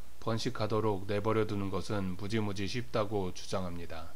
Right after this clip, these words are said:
한국의 저출생에 대해 이야기하면서 한 말입니다. 자연선택을 처음 배우는 사람이라면 그렇게 생각하기 쉬울 것 같습니다. 자연선택의 핵심은 번식 경쟁입니다.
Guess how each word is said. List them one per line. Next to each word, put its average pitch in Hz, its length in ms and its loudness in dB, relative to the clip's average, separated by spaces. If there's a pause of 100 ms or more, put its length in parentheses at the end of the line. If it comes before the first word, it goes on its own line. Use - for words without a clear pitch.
(540)
한국의 123 560 2
저출생에 110 640 2
대해 104 380 2
이야기하면서 98 840 2
한 110 280 0
말입니다. 85 600 -2 (880)
자연선택을 113 720 2
처음 131 280 4
배우는 107 380 4
사람이라면 95 920 2
그렇게 - 320 2
생각하기 104 600 2
쉬울 113 260 0
것 101 160 0
같습니다. 85 640 -2 (840)
자연선택의 117 840 2
핵심은 110 680 0
번식 113 340 0
경쟁입니다. 92 800 0